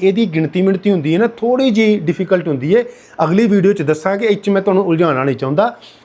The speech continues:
ਚਾਰ ਪੁਆਇੰਟ ਅੱਠ ਵਿਗਿਆਂ ਦਾ ਇੱਕ ਕਿੱਲਾ ਬਣ ਜਾਂਦਾ ਹੈ, ਜਾਂ ਚਾਰ ਵਿਗੇ ਤੇ ਸੋਲਾਂ ਵਿਸਵੇ। ਇਹ ਕਿਵੇਂ ਬਣੇ? ਆਹ ਜਿਹੜੀ ਪੁਆਇੰਟ ਤੋਂ ਬਾਅਦ ਵਾਲੀ ਰਕਮ ਹੈ ਨਾ, ਇਹਨੂੰ ਆਪਾਂ ਐਂ ਨਹੀਂ ਪੜ੍ਹ ਸਕਦੇ ਵੀ ਚਾਰ ਵਿਗੇ ਤੇ ਅੱਠ ਵਿਸਵੇ ਇੰਨਾ ਕਿੱਲਾ, ਨਾ।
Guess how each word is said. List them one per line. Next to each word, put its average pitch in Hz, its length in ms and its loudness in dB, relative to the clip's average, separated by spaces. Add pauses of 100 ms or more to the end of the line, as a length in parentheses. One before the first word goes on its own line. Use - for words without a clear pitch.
ਚਾਰ 180 280 2
ਪੁਆਇੰਟ 220 340 -2 (160)
ਅੱਠ 202 180 -6
ਵਿਗਿਆਂ 196 380 0
ਦਾ 226 240 0
ਇੱਕ 180 260 -4
ਕਿੱਲਾ 135 340 -2
ਬਣ 170 200 -2
ਜਾਂਦਾ 175 300 0
ਹੈ, 254 80 -4 (380)
ਜਾਂ 170 220 -2
ਚਾਰ 190 480 0
ਵਿਗੇ 190 300 0
ਤੇ 165 140 -2
ਸੋਲਾਂ 175 400 -2
ਵਿਸਵੇ। 160 360 0 (260)
ਇਹ 220 80 2
ਕਿਵੇਂ 220 320 2
ਬਣੇ? 233 320 2 (340)
ਆਹ 190 100 2
ਜਿਹੜੀ 247 180 4
ਪੁਆਇੰਟ 190 380 -2
ਤੋਂ 247 140 0
ਬਾਅਦ 175 320 -2
ਵਾਲੀ 240 160 0
ਰਕਮ 156 320 0
ਹੈ 160 40 2
ਨਾ, 240 180 0 (280)
ਇਹਨੂੰ 214 220 4
ਆਪਾਂ 226 220 0
ਐਂ 202 160 0
ਨਹੀਂ 208 100 2
ਪੜ੍ਹ 247 180 0
ਸਕਦੇ 240 440 -2 (280)
ਵੀ 196 140 0
ਚਾਰ 190 420 2
ਵਿਗੇ 196 440 0 (300)
ਤੇ 208 120 2 (100)
ਅੱਠ 190 180 -4
ਵਿਸਵੇ 170 440 0 (140)
ਇੰਨਾ 165 240 2
ਕਿੱਲਾ, 147 320 -2
ਨਾ। 202 220 -2